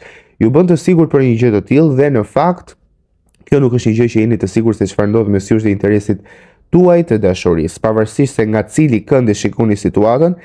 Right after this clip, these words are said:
thjesht në duktet pak e pa kuptimt dhe duhet jepni rëndësi. Britsjapi, e njëjta gjë edhe për ju e dashur Britsjap, sepse ndoshta përkon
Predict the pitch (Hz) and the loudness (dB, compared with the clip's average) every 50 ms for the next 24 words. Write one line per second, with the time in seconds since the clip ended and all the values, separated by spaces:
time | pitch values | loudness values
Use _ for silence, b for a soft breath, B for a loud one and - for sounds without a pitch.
0 | B B B B B _ _ - 135 135 156 165 175 170 - 151 120 131 139 131 | B B B B B _ _ 0 2 2 4 2 2 0 -4 -4 -2 0 0 0
1 | 120 110 113 139 151 151 151 - - 139 139 135 127 131 - - 127 117 110 113 | 0 0 0 0 0 0 -4 -4 -2 0 0 0 0 -2 -2 0 0 0 0 -2
2 | - 143 143 139 - - - - - 156 156 - - 123 - - - - 143 151 | -2 -2 -2 -2 -2 -4 -4 -2 -2 -4 -2 -2 -4 -6 -4 -4 -2 0 0 0
3 | 165 - 127 113 117 113 117 110 - 117 113 110 - 107 101 101 101 101 - 71 | 0 0 0 0 0 0 0 -2 0 0 -2 0 0 0 0 0 -2 -2 -4 -4
4 | - - - _ _ _ _ _ _ _ _ _ _ _ _ _ B B B B | -4 -6 -8 _ _ _ _ _ _ _ _ _ _ _ _ _ B B B B
5 | B B B B B B B - 131 165 196 185 - - 143 110 98 90 - 98 | B B B B B B B 2 2 4 2 2 0 0 0 0 0 0 0 2
6 | 113 143 185 190 208 190 165 147 180 180 170 170 160 160 156 156 175 170 156 147 | 2 2 2 2 2 2 2 4 4 4 4 2 2 2 2 4 4 4 4 2
7 | 151 151 151 - 151 139 127 123 120 - - 165 156 151 - - - 127 - - | 2 0 2 0 0 0 0 0 -2 0 0 0 0 0 -2 -6 -10 -6 -4 -2
8 | 131 139 139 139 139 139 - 135 123 120 113 113 - 143 139 131 127 | 0 2 2 2 0 0 -2 -2 0 0 0 0 0 0 -2 -2 -4